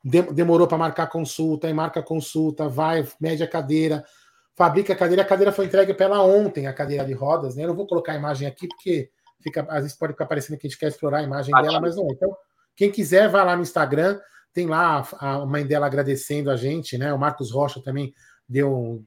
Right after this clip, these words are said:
Speaker 1: compartilhou também a mesma imagem lá, porque o Marcos Rocha também ajuda a menina. Então,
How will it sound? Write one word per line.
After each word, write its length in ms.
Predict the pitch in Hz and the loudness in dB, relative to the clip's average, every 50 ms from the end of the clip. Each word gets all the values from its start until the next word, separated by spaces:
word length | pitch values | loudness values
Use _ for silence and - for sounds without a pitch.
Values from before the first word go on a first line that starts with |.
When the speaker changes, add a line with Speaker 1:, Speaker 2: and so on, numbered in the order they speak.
| _ | _
Speaker 1:
compartilhou 640 | - 143 131 - 143 139 - - 135 127 139 143 135 | -8 -6 -4 -2 -4 -4 -4 -4 -2 0 0 0 0
também 260 | - 135 131 135 135 | -2 -4 -4 -4 -4
a 60 | 127 | -2
mesma 260 | 123 131 135 120 127 123 | -2 -4 -4 -4 -4 -6
imagem 420 | 117 120 135 156 165 151 127 131 | -4 -4 -2 -2 -2 -2 -2 -2
lá, 220 | 131 143 156 170 - - _ _ _ | -2 -2 -2 -2 -4 -8 _ _ _
porque 160 | _ - 147 | _ -4 -4
o 20 | |
Marcos 300 | 135 147 151 - 139 131 | -2 -2 -2 -4 -4 -4
Rocha 180 | - 151 147 - | -2 -4 -4 -2
também 200 | - 139 139 151 | -4 -4 -2 -2
ajuda 360 | 147 131 120 - 151 139 139 | -2 -2 -2 -2 -2 -2 -2
a 20 | 135 | -2
menina. 380 | 127 120 123 139 165 165 143 | -2 -2 -4 -4 -4 -4 -4
Então, 320 | 131 123 - 165 180 180 | -4 -4 -2 -2 -2 -2